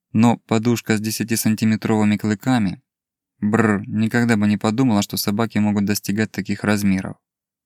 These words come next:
Наверное, есть в горном воздухе что-то, способствующее их росту. Или это Женя такой умелец. "Мама, я целый день буду в лагере". Слава богу, может, хотя бы удастся ее отмыть и причесать.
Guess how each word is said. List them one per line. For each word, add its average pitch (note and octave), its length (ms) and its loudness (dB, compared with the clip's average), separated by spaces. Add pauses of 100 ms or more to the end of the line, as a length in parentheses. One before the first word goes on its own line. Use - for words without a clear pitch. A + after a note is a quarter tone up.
(120)
Наверное, C3 600 2
есть A2+ 360 0
в G2+ 60 -2
горном G#2 420 2
воздухе G#2+ 440 -2
что-то, - 440 -4 (400)
способствующее G#2 840 -2
их G#2 100 -8
росту. - 400 -4 (500)
Или B2+ 380 2
это G#2+ 340 2
Женя G2+ 340 0
такой G#2 340 -2
умелец. G#2 500 0 (460)
"Мама, A2 360 4
я G#2+ 280 2
целый C3+ 320 4
день A2+ 240 4
буду G#2 240 2
в G2 80 0
лагере". F#2+ 480 2 (580)
Слава A2+ 400 0
богу, G2+ 260 0
может, A2+ 360 0
хотя A2+ 260 0
бы A2+ 120 -2
удастся A2 380 -2
ее G#2+ 200 0
отмыть G#2+ 380 0
и G#2 60 -2
причесать. G#2 640 -4